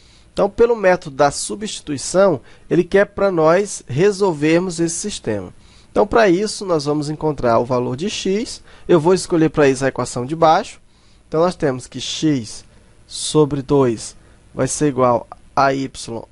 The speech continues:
mais dois. Ó, aqui, observa que nós já temos uma igualdade. Então, você pode utilizar aquele velho, ah, meio pelos extremos, né? Se você quiser, ó, você multiplica esse por esse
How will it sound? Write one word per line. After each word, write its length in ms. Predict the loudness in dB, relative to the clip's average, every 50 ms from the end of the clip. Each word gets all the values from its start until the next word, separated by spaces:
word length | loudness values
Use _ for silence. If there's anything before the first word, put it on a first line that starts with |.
| _ _
mais 380 | -10 -8 -6 -6 -6 -8 -10 -10
dois. 520 | -4 -2 0 2 2 0 0 -4 -10 -14 -16 -20 -20 -20 -20 -20 -20 -20 -20 -18 -6 0
Ó, 160 | 2 2 2 2
aqui, 540 | 0 -2 -2 -4 -10 -8 -6 -6 -6 -6 -8 -12 _ _ _ _ _
observa 560 | 0 0 0 0 -2 -2 0 2 2 0 -2
que 380 | -6 _ -4 -2 0 0 0 -2
nós 200 | -2 -2 0 0
já 80 | -2 -2
temos 320 | -2 -2 -2 -2 -2 -2 -2
uma 160 | 0 0 0
igualdade. 560 | 2 2 2 2 2 2 2 2 2 0 -2
Então, 160 | -2 -2 -2
você 200 | -2 -2 -2 -4
pode 360 | -2 0 2 2 2 2 0 -6
utilizar 560 | -10 -8 -6 -4 0 2 4 4 4 2 -2 -10 -20 -18 -14
aquele 360 | -12 -12 -8 -6 -4 -4 -4
velho, 520 | -4 0 2 4 6 4 4 2 -2 -8 -12 -16 _ _ _ _ _ _ _ -10 -4
ah, 480 | 0 2 2 4 4 4 4 2 2 0 -2
meio 380 | 0 2 4 4 4 2 2
pelos 260 | 0 2 2 2 0
extremos, 460 | -2 -4 -4 0 2 2 2 2 0 -2
né? 160 | -2 -2 -2
Se 100 | -4 -6
você 180 | -12 -12 -12
quiser, 220 | -10 -4 2 2 2
ó, 60 | 2
você 180 | 2 -2 -4 -4
multiplica 540 | -4 -4 -6 -10 -8 -6 -4 -2 0 0
esse 180 | 0 0 -4 -6
por 160 | -2 2 4
esse 380 | 4 4 4 2 0 -6 -14